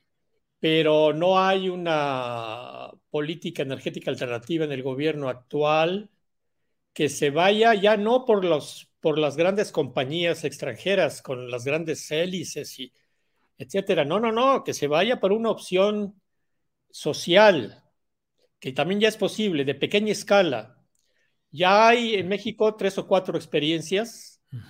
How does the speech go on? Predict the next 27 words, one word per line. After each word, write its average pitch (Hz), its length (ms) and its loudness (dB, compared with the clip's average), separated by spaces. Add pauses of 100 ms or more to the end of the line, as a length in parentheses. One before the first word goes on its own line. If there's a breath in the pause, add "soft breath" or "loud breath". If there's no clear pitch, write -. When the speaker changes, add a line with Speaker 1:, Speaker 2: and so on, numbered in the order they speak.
(480 loud breath)
Speaker 1:
por 156 140 -2
las 135 160 -4
cuales 185 380 2
las, 151 540 -6
las 165 220 -8
comunidades 160 920 0
y 170 60 -10
los, 131 440 -12 (360)
y 160 160 2
en 151 60 6
las 156 140 0
ciudades 180 640 2
también, 175 720 -4 (100)
eh, - 840 -20 (100)
toda 220 180 6
una 208 160 2
tecnología 180 640 2
de - 120 -2
pequeña 175 360 -2
escala 147 640 0 (540)
para, 147 540 0 (140)
y 254 120 -6
bueno, 202 280 8
la 143 140 2
Ciudad 175 260 4
de 196 100 6
México 196 920 2